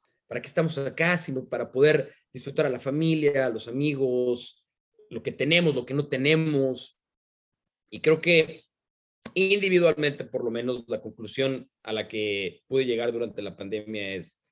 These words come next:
hay, hay, hay veces que tenemos cosas que no necesitamos en nuestra vida, que nos pueden estorbar a ver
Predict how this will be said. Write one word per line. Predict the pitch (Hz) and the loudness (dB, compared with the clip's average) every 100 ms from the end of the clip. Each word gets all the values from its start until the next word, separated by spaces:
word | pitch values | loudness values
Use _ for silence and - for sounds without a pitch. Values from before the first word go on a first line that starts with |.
| _ _ | _ _
hay, | - 123 - | -4 -4 -4
hay, | 127 123 - _ _ - | -4 -4 -6 _ _ -6
hay | 135 | 0
veces | 151 165 | 0 0
que | 165 | -4
tenemos | 143 139 143 143 - - _ _ _ _ _ _ _ | -2 -2 0 -2 -6 -16 _ _ _ _ _ _ _
cosas | 156 143 170 | 0 2 0
que | - 135 | 0 0
no | 151 | 2
necesitamos | 160 143 120 131 131 143 139 | 0 -2 -6 0 0 0 -4
en | 120 | -6
nuestra | 98 110 | -4 -4
vida, | 104 113 156 - - _ _ _ _ _ _ | -2 -2 -2 -8 -20 _ _ _ _ _ _
que | 135 | -2
nos | 131 - | -2 -4
pueden | - 147 165 156 | 2 6 6 6
estorbar | 123 - 120 123 131 147 - _ _ _ _ _ _ _ _ _ _ _ _ - | -2 -4 -2 2 0 0 -6 _ _ _ _ _ _ _ _ _ _ _ _ -4
a | 120 117 | 0 2
ver | 135 147 156 165 - | 6 6 6 4 -2